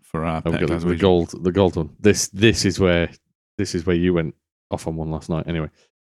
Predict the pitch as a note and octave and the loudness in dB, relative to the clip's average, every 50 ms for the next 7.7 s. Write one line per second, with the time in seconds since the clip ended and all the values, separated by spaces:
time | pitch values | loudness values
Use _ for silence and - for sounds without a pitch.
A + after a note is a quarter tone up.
0 | _ _ _ _ _ _ _ _ - C#3+ G3+ A3+ - - - - - - G3 G3+ | _ _ _ _ _ _ _ _ 2 2 4 4 2 0 -2 -4 -2 0 2 2
1 | G#3+ - - G2+ D#3 E3+ F#2+ E2+ - - - F3 F3+ A#2+ A2 - - C#3+ C3+ B2+ | 2 2 2 2 2 2 0 -2 -4 -6 -4 -4 -4 -4 -6 -6 -4 -4 -2 -2
2 | A#2 G#2+ G2 - A2 G2 E2+ G#2 F#2+ - F#3+ A3 C#3+ F#2+ - - - - A#2 - | -2 -2 -2 -2 -4 -2 -2 -2 -2 0 0 0 0 -2 -4 -4 -2 -2 -2 -2
3 | - B2+ B2+ - - A#2 G#2 - - A2 F#2+ F2 - - G3 - - - F2 A#1+ | -2 -4 -4 -2 -2 -2 0 0 0 -2 -2 0 0 -2 -2 -2 -4 -6 -8 -8
4 | - - - - - - F#2 E2+ - - B1 B1+ - F#2+ F2+ E2+ F2 E2 E2 D#2+ | -10 -14 -16 -14 -10 -8 -8 -8 -6 -6 -8 -6 -6 -6 -4 -4 -4 -6 -6 -6
5 | D#2+ E2+ F2 F3 G#3 G3 E2+ E2 C#3 C#3 - - C#3 E3 G3 F#3 F3+ E3+ - - | -6 0 4 4 4 4 4 2 2 2 4 4 4 4 2 2 0 -4 -8 -10
6 | _ G#2+ C3 D#3 E3+ D3 G2 F2+ - - - F#2+ A2 A2+ G2+ - - A#2 A#2+ G2+ | _ -2 0 0 2 2 2 0 -2 -4 -4 -2 0 0 0 0 0 0 0 2
7 | C3 B2 - - A2 - - G#2+ G2+ G2 F#2+ F2+ E2+ E2+ | 0 0 0 -2 -6 -4 -2 0 0 0 0 -2 -4 -6